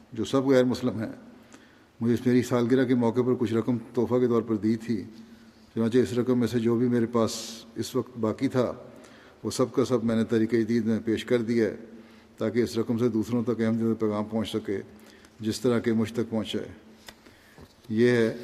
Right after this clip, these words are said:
احمدیت قبول کرنے کے بعد ان-، انقلابی حالت پیدا ہوتی ہے جو لوگوں میں۔ نئے احمدی ہوں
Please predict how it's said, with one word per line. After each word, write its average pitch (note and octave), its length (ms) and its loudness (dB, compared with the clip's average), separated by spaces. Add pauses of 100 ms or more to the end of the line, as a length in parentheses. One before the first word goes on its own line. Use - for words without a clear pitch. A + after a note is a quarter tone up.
(120)
احمدیت A#2 320 0
قبول A2 260 0
کرنے A2 220 0
کے A2 80 0
بعد G#2+ 260 0
ان-، G2+ 500 -6
انقلابی A2 460 0
حالت G2+ 300 -2
پیدا G#2+ 180 -2
ہوتی G#2 340 -2
ہے G2 60 -2
جو G2 140 -6 (640)
لوگوں G#2 280 -2
میں۔ F#2+ 120 -10 (2000)
نئے B2 340 4
احمدی C3+ 260 6
ہوں C3 160 4